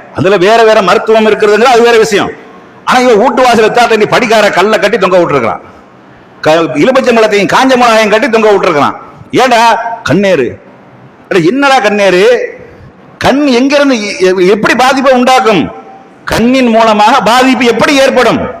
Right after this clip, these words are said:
பார்வையினால் எப்படி வீழ்த்த முடியும்? அப்படின்னா எதுக்கு அருவா கத்திலாம், எதுக்கு துப்பாக்கி பீரங்கிலாம், எதுக்கு? ரசூல் ஸல்லல்லாஹு அலைஹி வஸல்லம் அவருக்கு அல்லாஹ் அந்த சக்தியை கொடுத்திருப்பானா இல்லையா? "நபியே, நீங்கள் அந்த எதிரிகளை எல்லாம் அப்படியே பாருங்கள், அவர்கள் அப்படியே சரிந்து விழுந்து விடுவார்கள்" ஆகிருக்கலாமா இல்லையா?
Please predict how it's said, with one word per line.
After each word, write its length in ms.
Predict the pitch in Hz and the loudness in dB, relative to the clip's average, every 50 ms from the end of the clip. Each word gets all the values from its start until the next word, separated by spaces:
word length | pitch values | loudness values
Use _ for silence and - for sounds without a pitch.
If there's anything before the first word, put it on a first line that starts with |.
| - - - - - - - - - - - - - - | -20 -20 -20 -20 -20 -20 -20 -20 -20 -20 -20 -20 -8 -4
பார்வையினால் 680 | 147 170 220 254 262 262 247 233 226 220 233 277 269 240 | -2 0 2 2 2 2 2 2 2 2 0 0 0 0
எப்படி 240 | 240 - 285 285 | 0 -2 0 0
வீழ்த்த 280 | 240 254 285 254 226 254 | 0 0 0 0 0 0
முடியும்? 380 | 247 247 247 233 208 135 98 - - - - - - - - - - _ - - - - - - - - - - | 0 2 2 0 0 -2 -4 -6 -10 -16 -20 -20 -20 -20 -20 -20 -20 _ -20 -20 -20 -20 -20 -20 -20 -20 -10 -4
அப்படின்னா 260 | - - 196 208 233 277 | -2 0 0 0 0 0
எதுக்கு 260 | 240 247 285 247 208 | 0 0 0 0 2
அருவா 260 | - 214 220 240 247 | 2 2 4 2 2
கத்திலாம், 380 | 240 - 214 - 226 226 233 226 | 2 0 0 0 0 0 2 2
எதுக்கு 460 | 214 214 208 202 202 208 - - - - - - - - - | 2 0 2 0 0 -2 -2 -6 -12 -16 -20 -20 -20 -10 -6
துப்பாக்கி 420 | 175 180 - - - - 226 220 | -6 -4 -2 0 0 0 0 0
பீரங்கிலாம், 480 | 175 190 220 220 220 214 214 226 220 208 | 0 0 0 0 0 0 0 0 0 0
எதுக்கு? 440 | 208 220 202 202 202 190 208 - - - - - - - - - - - | 0 0 0 0 -2 -2 -2 -6 -14 -20 -20 -20 -20 -20 -20 -16 -6 -2
ரசூல் 220 | 175 202 262 254 226 | 0 0 0 0 2
ஸல்லல்லாஹு 260 | 226 226 220 220 214 | 2 2 2 2 2
அலைஹி 120 | 214 208 | 2 2
வஸல்லம் 160 | 208 208 214 | 2 0 0
அவருக்கு 280 | 226 226 220 208 196 190 | 2 2 2 2 0 0
அல்லாஹ் 160 | 208 226 220 | 0 2 0
அந்த 40 | 208 | 0
சக்தியை 280 | 165 196 196 208 220 196 | 0 -2 -2 -2 -2 0
கொடுத்திருப்பானா 340 | 196 190 202 196 196 208 208 | 0 0 -2 0 0 0 0
இல்லையா? 220 | 196 190 190 175 139 - - - - - | 0 0 0 0 -2 -2 -8 -14 -10 -6
"நபியே, 320 | 135 156 190 196 190 180 | -4 -2 -2 0 0 -2
நீங்கள் 220 | 160 170 170 160 160 | -2 -2 -2 -2 0
அந்த 160 | 156 151 139 | 0 0 0
எதிரிகளை 380 | 139 180 254 240 208 202 196 | 0 0 0 0 0 0 2
எல்லாம் 200 | 196 196 214 208 | 2 2 2 0
அப்படியே 260 | 165 156 233 233 175 - | 0 0 0 0 0 0
பாருங்கள், 400 | 240 262 277 269 247 226 160 - - - - - - - - - | 0 2 2 0 0 0 -2 -2 -4 -8 -16 -18 -20 -20 -12 -4
அவர்கள் 220 | - 180 208 175 | -2 0 0 2
அப்படியே 200 | 165 - - 196 | 2 0 0 -2
சரிந்து 260 | - - 226 240 208 208 | -2 -2 -4 -4 -2 -2
விழுந்து 200 | 202 220 208 202 | -2 0 2 2
விடுவார்கள்" 380 | 190 185 180 175 170 165 160 | 2 2 2 2 2 2 0
ஆகிருக்கலாமா 380 | 180 196 196 180 190 190 190 190 | 0 0 0 0 0 0 0 0
இல்லையா? 240 | 180 170 170 151 | 0 0 -2 -2